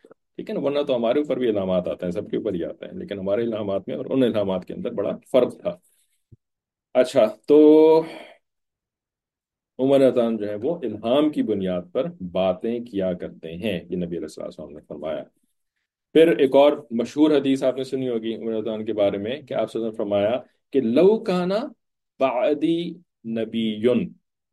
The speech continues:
ठीक है, "लौ काना बादी नबीयुन लकाना उमर इब्न अल खत-, खत्ताब", अगर मेरे बाद कोई नबी होता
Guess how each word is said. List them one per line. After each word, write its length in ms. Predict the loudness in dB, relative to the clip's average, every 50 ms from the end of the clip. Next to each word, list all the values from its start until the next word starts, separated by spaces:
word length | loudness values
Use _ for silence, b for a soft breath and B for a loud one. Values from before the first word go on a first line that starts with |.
| _ _ _ _ _ _ _ _ _
ठीक 140 | -20 -14 -14
है, 80 | -10
"लौ 220 | -6 -4 -2 -2 -2
काना 280 | -2 -2 -4 -2 -4
बादी 340 | -2 -4 -4 -4 -2 -4 -4
नबीयुन 480 | -4 -4 -6 -6 -6 -4 -4 -4 -4 -2
लकाना 460 | -4 -4 -4 -4 -4 -4 -4 -6 -8 -8 -4
उमर 300 | -4 -2 2 4 4 4
इब्न 200 | 4 2 0 -4
अल 120 | -6 -6 -6
खत-, 280 | -8 -12 -14 -14 -14 _ _ -8 -8
खत्ताब", 400 | -8 -6 _ -8 -8 -8 -10 _ _ _ _ _ _ _ _ _ _ -20 -20 _ _ _ _ _
अगर 280 | 0 2 2 2 2 2
मेरे 300 | 2 2 4 4 2 2
बाद 340 | 2 4 4 2 2 0 -2
कोई 220 | -2 2 2 2
नबी 420 | 0 0 -2 -4 -2 -2 -4 -4 -4
होता 640 | -4 -2 -2 -2 -2 -2 -2 0 0 0 0 -2